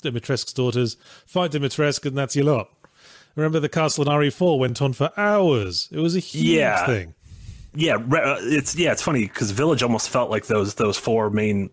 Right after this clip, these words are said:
Speaker 2: masters or whatever they were called were almost like Mega Man villains,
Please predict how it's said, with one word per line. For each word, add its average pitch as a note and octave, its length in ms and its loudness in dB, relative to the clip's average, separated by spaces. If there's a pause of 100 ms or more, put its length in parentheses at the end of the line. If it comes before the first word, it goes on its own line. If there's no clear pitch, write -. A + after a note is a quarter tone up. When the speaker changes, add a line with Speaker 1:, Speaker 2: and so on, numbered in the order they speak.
(120)
Speaker 2:
masters G2 560 -2
or F#2+ 60 0
whatever G2 240 0
they F#2 120 0
were F#2 120 0
called F2+ 300 -2
were F#2+ 100 0
almost G2+ 280 0
like F#2 180 -4 (640)
Mega F#2+ 380 -2
Man A#2 260 2
villains, A#2 460 2